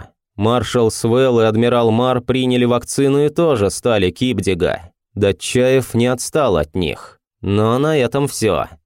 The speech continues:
Больше никому секрет не раскрывался. Демографическая ситуация расы Кибдига решалась естественным путём.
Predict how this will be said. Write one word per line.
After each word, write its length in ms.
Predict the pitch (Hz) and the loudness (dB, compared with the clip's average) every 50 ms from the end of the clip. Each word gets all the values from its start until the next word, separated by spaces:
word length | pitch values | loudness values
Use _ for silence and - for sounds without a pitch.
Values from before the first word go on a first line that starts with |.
| _ _ - | _ _ -8
Больше 480 | 95 98 110 123 127 120 - - 127 | -2 0 2 2 2 0 -2 -2 -2
никому 340 | 127 127 123 147 160 170 147 | -2 0 0 0 0 0 0
секрет 420 | - - 110 - 117 107 95 - | 0 -2 -2 0 0 -2 0 0
не 120 | 98 101 101 | 0 0 0
раскрывался. 920 | 101 98 - - 117 117 120 120 107 85 78 - - 73 50 - - - _ _ _ _ _ | 0 -2 -2 0 0 0 2 2 0 -2 -4 -6 -8 -10 -10 -10 -12 -20 _ _ _ _ _
Демографическая 840 | - 101 107 110 107 110 110 104 - 120 - - 92 - - 107 101 | -4 -2 0 0 2 0 0 0 -2 -4 -2 -4 -6 -2 0 0 0
ситуация 800 | - - 110 101 - 117 117 110 101 - - - 107 101 101 101 | 0 0 -4 -2 0 0 0 0 -2 -4 -2 0 2 2 2 2
расы 340 | 110 107 95 - - - 92 | 2 0 -2 -4 -4 -4 -4
Кибдига 720 | - - 113 117 123 127 127 143 147 147 143 147 147 139 | -4 -2 -2 0 0 0 0 0 0 0 0 0 0 0
решалась 580 | 135 151 143 - - 160 151 147 147 139 - - | 0 -2 -2 -2 -2 0 2 2 0 0 -2 -2
естественным 840 | - 143 - - - 156 135 107 - - 87 92 87 85 80 78 | -2 -2 -2 -2 -2 -2 -2 -2 -4 -4 -4 -2 -2 -2 -4 -4
путём. 440 | - - 98 85 - - 80 - 50 | -2 -2 -2 -2 0 -4 -2 -4 -4